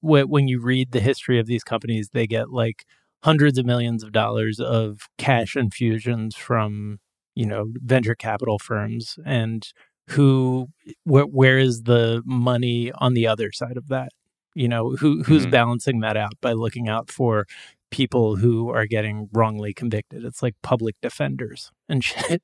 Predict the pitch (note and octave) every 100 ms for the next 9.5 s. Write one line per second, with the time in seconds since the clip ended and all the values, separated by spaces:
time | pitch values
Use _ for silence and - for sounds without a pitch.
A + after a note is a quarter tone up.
0 | _ - B2+ A2 A2+ - _ C3 A2+ E2+
1 | D2 A2+ G#2+ G2+ B2 A2+ A2+ A#2+ D3+ _
2 | _ _ _ _ _ - C3 G#2+ - C3+
3 | A#2 - C3 A#2 A#2+ A2+ G#2+ B2+ A#2+ A#2+
4 | E3 D#3+ C#3+ A#2 G#2 G#2+ A#2 _ - B2
5 | B2 A#2+ A2+ - - _ _ _ _ D#3
6 | C3 B2 C#3+ A#2 D3 D#3+ - C#3+ B2+ -
7 | A#2+ B2 C3 C#3 C#3 C#3+ D3 C3 B2+ A#2+
8 | A#2 C3 - A#2+ A#2 A#2+ A2 B2+ - -
9 | C3+ A2+ - B2